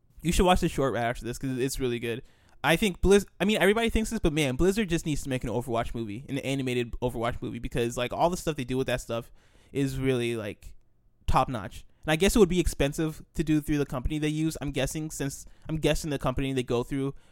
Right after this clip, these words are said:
probably only does shorts, and I'm guessing they probably need to go through, like, an actual, like,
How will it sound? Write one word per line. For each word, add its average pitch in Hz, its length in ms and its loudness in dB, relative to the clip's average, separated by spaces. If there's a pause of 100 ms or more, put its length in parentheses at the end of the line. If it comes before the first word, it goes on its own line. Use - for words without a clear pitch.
(100)
probably 156 340 4
only 143 200 0
does 135 180 0
shorts, - 500 -6 (680)
and 143 120 2
I'm 139 140 0
guessing 143 240 0
they 135 120 0
probably 131 240 4
need 131 80 -2
to 127 60 2
go 123 220 0
through, 131 140 -2
like, 123 120 -4
an 117 60 -8
actual, 120 420 -2
like, 113 380 -6